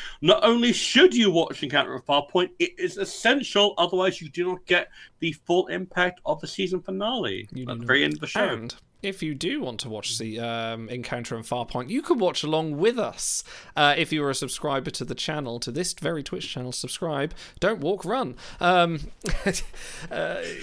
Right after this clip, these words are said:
Speaker 2: you can subscribe and go on our Discord and the sub-only channel. I've actually, we do watch-alongs, and we have just done Encounter at Farpoint and an episode review on the YouTube. Sorry, our little plug there.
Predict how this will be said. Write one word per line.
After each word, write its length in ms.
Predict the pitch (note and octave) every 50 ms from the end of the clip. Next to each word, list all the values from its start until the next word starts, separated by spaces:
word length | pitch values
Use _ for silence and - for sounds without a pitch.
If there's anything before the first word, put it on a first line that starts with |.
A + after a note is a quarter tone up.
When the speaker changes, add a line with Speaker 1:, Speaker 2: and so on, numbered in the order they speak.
| - A3+ -
Speaker 2:
you 160 | - D#3+ D3+
can 140 | D3 - C#3+
subscribe 420 | - D#3+ C3+ - F3+ D#3+ D#3 D3+
and 80 | D3 D3
go 140 | D#3+ D#3
on 100 | D#3 D3
our 100 | D3 C#3
Discord 360 | C3+ C#3 D3+ - - - C#3 C3
and 80 | B2+
the 60 | B2+
sub-only 360 | A#2+ - D3 B2+ B2+ B2 B2 B2
channel. 320 | B2 - C3+ B2+ B2 B2
I've 140 | B2 B2 B2
actually, 340 | A#2 A#2+ - - B2+ B2 A#2+
we 60 | A#2+
do 180 | A#2+ B2 B2
watch-alongs, 720 | A#2 B2+ C3+ - - - A#2+ A#2 A#2 A#2 A#2 A#2+ A#2+ A#2 -
and 140 | A2+ A#2 A#2
we 80 | A#2+
have 160 | A#2 C3 A#2
just 160 | - A#2+ A2+ -
done 260 | A#2+ A#2 A#2 A#2+ A#2+ -
Encounter 420 | A2+ D3+ - - B2+ - - -
at 60 | A2+ A#2+
Farpoint 480 | - B2 A#2+ A#2 - - A#2+ A#2+ A#2 - - - - -
and 180 | D#3 E3 E3+
an 100 | F3 F3
episode 360 | F3+ F3+ F3 F#3 F#3+ F3+ F3
review 260 | F3 E3 F3+ G3 F3 D3+
on 80 | D3
the 180 | C#3 C#3+ C#3+ C#3
YouTube. 300 | - - A#2 A#2 A#2 -
Sorry, 200 | - A#2 G#2 A2
our 120 | G#2+ A#2
little 160 | B2+ - -
plug 260 | - - - A2+ A2 -
there. 220 | A2+ G#2 G#2 -